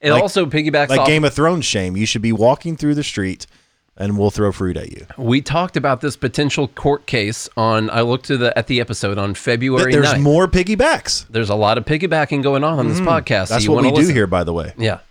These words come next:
Speaker 2: We back piggies.
Speaker 1: Exactly. All right.
Speaker 2: So go back and listen to the last four hundred and thirteen
Speaker 1: <laughs>
Speaker 2: episodes.
Speaker 1: Four hundred twenty-two.
Speaker 2: Four hundred twenty-two episodes. Get caught up a little
Speaker 1: Mm-hmm.
Speaker 2: bit.
Speaker 1: Yeah.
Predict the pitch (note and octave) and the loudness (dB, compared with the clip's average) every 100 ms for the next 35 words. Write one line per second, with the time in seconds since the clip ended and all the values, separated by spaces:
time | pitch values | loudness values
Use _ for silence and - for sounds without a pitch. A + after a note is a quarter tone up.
0 | _ _ A#2+ G#2 G#2 A2+ A2+ - C3+ G2 | _ _ -12 -6 0 2 0 0 -2 -2
1 | D2+ - - _ _ _ - A2+ G#2 C3+ | -8 -10 -12 _ _ _ -10 -6 0 2
2 | E3 C3 G2+ D#2+ _ _ _ - A2+ A#2+ | 2 0 -2 -4 _ _ _ 0 2 2
3 | D3 - _ _ _ - A2+ C#3 F#3 F#3+ | 0 -6 _ _ _ -4 2 4 4 2
4 | F#3+ C3+ B2+ C#3 B2+ A2+ G#2 G#2 G#2+ - | 2 2 2 0 0 2 4 2 2 -2
5 | - - - C3+ D3+ D#3 D#3 D#3 A2+ A#2 | -10 -14 -2 0 2 0 2 0 2 2
6 | A#2 A2 A2 - - B2 - - D3 D3 | 2 2 0 -6 -2 -2 -2 -2 -2 0
7 | D3 - _ _ _ C3 C3 G#2+ F#2 D#2+ | -2 -6 _ _ _ -2 0 0 0 -2
8 | F#2+ - - - - C#3+ D#3 C#3+ C#3 C3+ | -4 -8 -12 -16 -2 0 2 0 0 0
9 | A#2+ A2 D#2 _ _ _ _ _ - C3+ | 0 -4 -6 _ _ _ _ _ 0 2
10 | D3 C#3 A#2+ B2+ C3+ C#3+ C#3 A2+ - G2+ | 2 0 0 0 0 2 2 2 2 0
11 | G2 F#2+ A#2+ - C3+ B2 A2 F#2 E2 E2+ | 0 0 -2 2 4 4 2 0 0 -2
12 | F#2 - _ - F#2 | -4 -6 _ -12 -12